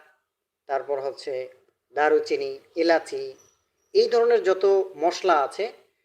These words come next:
আপনারা এটা দেখতে পাচ্ছেন। কতগুলো ব্লেড, আমি আর একটু কাছে নিয়ে দেখাচ্ছি।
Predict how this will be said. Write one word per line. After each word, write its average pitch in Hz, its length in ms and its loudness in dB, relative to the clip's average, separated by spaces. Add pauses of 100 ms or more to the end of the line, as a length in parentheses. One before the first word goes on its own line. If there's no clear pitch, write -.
(180)
আপনারা 175 300 -4
এটা 175 120 -2
দেখতে 160 300 -8
পাচ্ছেন। 147 300 -10 (840)
কতগুলো 208 580 6
ব্লেড, 156 360 4 (480)
আমি 147 240 -10
আর 156 100 -2
একটু - 280 -10
কাছে 165 300 -6
নিয়ে 160 160 -4
দেখাচ্ছি। 123 500 -10